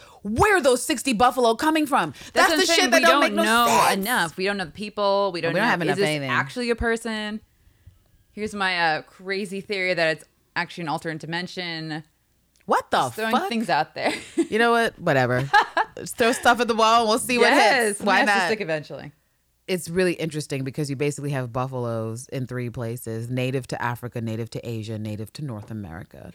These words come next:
Speaker 1: In general, we just don't have troves of buffaloes roaming America anymore 'cause, you know, uh, extinction, evil hunting, things like that. So I'm just trying to figure out, where could he be where there's this many buffalo? Maybe your alternate dimension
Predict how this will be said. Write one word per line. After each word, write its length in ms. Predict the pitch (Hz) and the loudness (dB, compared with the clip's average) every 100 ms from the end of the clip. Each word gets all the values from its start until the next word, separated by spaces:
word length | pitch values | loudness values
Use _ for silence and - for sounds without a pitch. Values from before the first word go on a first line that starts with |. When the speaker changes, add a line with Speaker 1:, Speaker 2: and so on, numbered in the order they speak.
| - | -2
Speaker 1:
In 220 | 277 285 | 0 0
general, 640 | 277 339 440 427 226 226 - - _ - | 0 0 2 4 4 2 -2 -16 _ 0
we 180 | 453 605 | 4 4
just 160 | 587 - | 4 4
don't 140 | 554 - | 2 2
have 120 | 480 | -2
troves 400 | - 440 466 539 466 | 2 4 6 4 0
of 80 | |
buffaloes 800 | 494 554 571 453 370 240 196 196 - | 0 2 4 6 6 4 0 -4 -16
roaming 580 | - 233 302 320 349 330 | -14 -8 -4 -4 -4 -2
America 380 | 277 247 262 277 | 0 2 2 0
anymore 380 | 277 269 262 262 | -2 0 0 0
'cause, 260 | 262 226 | -2 -4
you 80 | 226 | -2
know, 340 | 226 202 208 - _ _ - | -2 0 -2 -4 _ _ -4
uh, 400 | 139 139 135 135 | 0 2 2 0
extinction, 720 | - - 185 185 - 190 185 - | -2 -2 0 0 0 0 0 -4
evil 260 | 196 170 | 0 0
hunting, 460 | 170 180 185 220 196 | 0 -2 -2 -2 -2
things 220 | 185 185 | -2 -2
like 140 | 175 160 | -2 -2
that. 240 | 165 165 - - | -2 -4 -8 -14
So 120 | - 262 | -4 2
I'm 160 | 285 | 2
just 140 | 415 - | 0 0
trying 160 | 294 | 0
to 40 | 285 | 0
figure 160 | 285 | 0
out, 180 | 254 196 - _ - | 0 0 -8 _ -10
where 600 | 190 370 403 359 277 285 _ - | 0 2 4 4 2 -2 _ 0
could 240 | 339 294 | 2 2
he 180 | 226 247 | -2 -6
be 520 | 190 254 233 135 117 - _ _ - | -2 -2 -2 -4 -10 -18 _ _ 0
where 140 | 220 | 2
there's 260 | 202 185 139 | 4 2 2
this 220 | 196 196 | -2 0
many 180 | 175 165 | -2 0
buffalo? 340 | 151 151 143 | 0 -2 -4
Maybe 300 | 135 190 247 254 | -2 -2 0 0
your 140 | 233 | 0
alternate 340 | 180 202 190 175 | 2 0 -4 -6
dimension 580 | 170 151 139 151 151 | -4 -4 -4 -6 -8